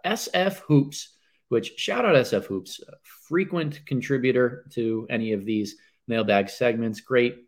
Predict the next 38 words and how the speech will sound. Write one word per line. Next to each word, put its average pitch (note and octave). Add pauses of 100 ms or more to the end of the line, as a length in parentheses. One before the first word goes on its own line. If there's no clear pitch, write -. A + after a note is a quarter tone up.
(200)
supporter A#2
of G#2+
the G2+
Box G#2+
of A2
One G2+
work. G#2
Really B2+ (100)
salute C#3+
you A#2
for, G#2
for G#2+
all G#2
that G2
you've G2
done F#2+
to, F#2
to F#2+
help F#2+
us. F2
So F#2+
thank G2+
you. F2+ (500)
Uh, G2
S E3
F E3+
Hoops D3+
wants C3
to B2
know A#2
what A2
our G#2+
thoughts F3+
are G#2 (440)
on A2
Cam D3
Whitmore's C3+
handle B2